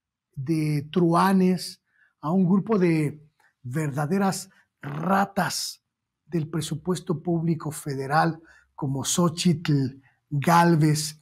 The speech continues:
Qué feo es enriquecerse a costa del daño a los demás. Qué feo, qué triste, qué vulgar es regodearse en los recursos públicos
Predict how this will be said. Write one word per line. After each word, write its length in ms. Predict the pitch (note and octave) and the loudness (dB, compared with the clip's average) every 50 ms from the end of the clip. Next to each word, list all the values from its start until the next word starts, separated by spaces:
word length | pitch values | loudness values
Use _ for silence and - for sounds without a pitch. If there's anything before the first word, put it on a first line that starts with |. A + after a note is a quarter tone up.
| _ | _
Qué 140 | - - G3+ | -8 -6 -6
feo 640 | - - - - D3 C#3+ C#3+ C#3+ D3+ F3+ C#4 - _ _ _ _ _ _ _ _ _ _ _ _ _ | -6 -6 -6 -4 -4 -2 -2 -2 -2 -4 -6 -10 _ _ _ _ _ _ _ _ _ _ _ _ _
es 180 | - - - - | -10 -6 -2 0
enriquecerse 1160 | F#3+ F3 D#3 D#3 D3+ D3+ - E3 - - - - D3+ D3+ C#3 - - - C#3+ B2+ A2+ - _ _ _ _ _ _ _ _ _ _ | 0 2 2 0 -2 -2 -4 -8 -10 -8 -6 -4 -4 -4 -4 -4 -6 -8 -8 -8 -10 -10 _ _ _ _ _ _ _ _ _ _
a 180 | - B2+ - _ | -10 -10 -10 _
costa 520 | - - D#3 D3+ D3+ - - D#3+ C#3 C3+ | -6 -4 -4 -2 -2 -2 0 0 0 0
del 260 | A#2+ C3 B2+ B2+ B2 B2 | 0 -2 -2 -2 -2 0
daño 500 | D3+ D3 D3+ D#3 D3+ D3 C3+ B2 A#2 - _ _ _ _ _ _ _ - | 2 2 4 4 4 2 0 -2 -6 -12 _ _ _ _ _ _ _ -8
a 100 | C3+ C3+ | -6 -6
los 260 | C3+ C3+ C3 A#2+ - | -4 -4 -4 -4 -4
demás. 560 | C#3+ C3 C3 C3 C3 C3 - - - - _ _ _ _ _ _ | -2 -2 -2 -2 -2 -4 -6 -10 -12 -14 _ _ _ _ _ _
Qué 120 | - F3+ D3+ | -2 -2 -2
feo, 580 | - - E3+ D#3 D#3 D3+ C#3 C#3 D3+ - - _ _ _ _ _ | 0 0 2 4 4 4 4 2 -2 -8 -16 _ _ _ _ _
qué 140 | - E3+ D#3 | -2 -2 -2
triste, 480 | D#3+ - D#3+ D3+ D#3+ D3+ - - B2 | -2 0 0 2 2 0 0 -4 -4
qué 120 | - E3+ E3+ | 0 2 2
vulgar 720 | D3+ E3 D#3 D3 C3+ C3+ D#3 D#3+ E3 D#3+ - - - _ _ _ _ _ _ _ _ _ _ _ - | 4 4 2 2 2 2 2 2 2 2 -2 -6 -14 _ _ _ _ _ _ _ _ _ _ _ -4
es 400 | C#3+ D3+ D#3+ E3 - - - - _ - - - _ | 0 2 2 2 2 -2 -6 -8 _ -20 -20 -14 _
regodearse 1200 | - D3+ D#3 E3 E3 D3+ D3+ D#3+ D#3+ C3+ D#3+ E3+ E3+ E3+ F3 E3+ - - - - E3 D3+ C#3 - - - - _ _ _ _ | 0 2 4 4 4 4 4 4 4 4 4 4 6 6 4 4 2 0 0 0 0 0 0 -4 -6 -16 -20 _ _ _ _
en 200 | - D#3+ D3+ D3 | 0 2 4 4
los 180 | C#3+ D3+ D3 - | 4 4 2 0
recursos 600 | D#3+ D3 D#3 - F#3+ F#3+ - - - D#3 - - | -2 -2 0 2 2 2 2 2 -2 -6 -8 -8
públicos 920 | - - E3+ D#3+ D#3 D3+ D3 D3 D3+ D3+ - D3 D3 E3 E3+ - - - | -8 -4 -2 0 0 2 2 2 0 0 0 -4 -4 -4 -6 -8 -14 -20